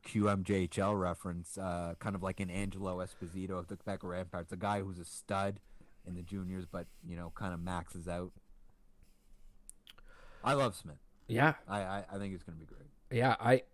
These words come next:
Speaker 2: I, if this guy goes over ten, well, let me put it this way. I'm, I'm looking at a fucking mock draft that has a tight end going sixth overall.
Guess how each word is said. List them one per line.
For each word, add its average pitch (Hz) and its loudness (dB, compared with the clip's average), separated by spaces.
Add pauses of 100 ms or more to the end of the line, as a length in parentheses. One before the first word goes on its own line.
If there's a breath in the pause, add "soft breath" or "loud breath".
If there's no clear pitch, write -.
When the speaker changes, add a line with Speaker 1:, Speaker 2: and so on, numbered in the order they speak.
Speaker 2:
I, 123 -4 (540)
if 139 10
this 185 8
guy 214 12
goes 127 8 (760)
over 135 10
ten, 127 6 (300 loud breath)
well, 190 10
let - 12
me 233 12
put 226 12
it 156 6
this 156 8
way. 107 2 (280 loud breath)
I'm, 214 10
I'm 190 8
looking 190 8
at 123 6 (640)
a 123 8
fucking 135 8
mock 117 8
draft 113 10
that 113 6
has 110 6
a - 2
tight 139 10
end 113 10
going 107 6
sixth - 6
overall. 101 4